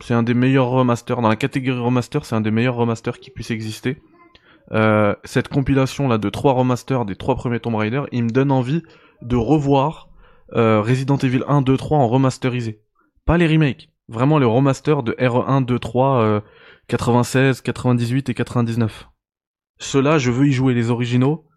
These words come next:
mais dans le, dans, avec un truc, euh, du, de la même qualité, hein. Et en plus,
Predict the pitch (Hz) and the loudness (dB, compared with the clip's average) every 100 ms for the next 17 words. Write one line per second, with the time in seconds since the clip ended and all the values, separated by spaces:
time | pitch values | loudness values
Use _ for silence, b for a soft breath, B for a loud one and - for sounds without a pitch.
0 | _ _ 113 117 123 120 101 127 127 120 | _ _ -2 2 4 2 2 2 0 0
1 | 78 120 123 127 - 180 151 120 113 113 | -2 -2 0 -2 0 -2 0 -2 -2 -4
2 | 107 107 110 113 131 - 127 143 185 - | -2 -2 0 0 0 0 -2 0 -2 -2
3 | - _ _ _ _ _ _ _ _ _ | -8 _ _ _ _ _ _ _ _ _
4 | 113 110 151 160 - | -2 0 0 -2 -2